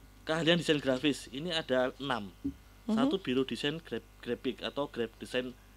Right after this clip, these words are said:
Speaker 1: graphic design house.
Speaker 2: Mhm.
Speaker 1: Tuh.
Speaker 2: Dan ini, eh, terkhusus untuk orang-orang desain pastinya ya?
Speaker 1: Iya. Heeh. Yang
Speaker 2: Mhm.
Speaker 1: kedua, branding agency.
Speaker 2: Branding
Speaker 1: Agency, iya,
Speaker 2: agency.
Speaker 1: branding agency.
Speaker 2: Mhm.
Speaker 1: Kemudian yang ketiga, fotografi.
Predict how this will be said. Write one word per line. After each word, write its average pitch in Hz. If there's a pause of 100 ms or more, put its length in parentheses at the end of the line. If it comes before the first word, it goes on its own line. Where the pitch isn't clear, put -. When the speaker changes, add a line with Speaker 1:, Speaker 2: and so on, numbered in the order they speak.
(160)
Speaker 1:
graphic 120
design 123
house. 117 (320)
Speaker 2:
Mhm. 214 (440)
Speaker 1:
Tuh. 247
Speaker 2:
Dan 220
ini, 311
eh, 254 (680)
terkhusus 285
untuk 254 (720)
orang-orang 240
desain 254
pastinya 214
ya? 240 (180)
Speaker 1:
Iya. 226 (220)
Heeh. 113
Yang 233
Speaker 2:
Mhm. 277
Speaker 1:
kedua, 165 (240)
branding 139
agency. 127 (840)
Speaker 2:
Branding 226
Speaker 1:
Agency, 220
iya, 220
Speaker 2:
agency. 214
Speaker 1:
branding 127
agency. 113 (760)
Speaker 2:
Mhm. 233 (160)
Speaker 1:
Kemudian 147
yang 180
ketiga, 175
fotografi. 151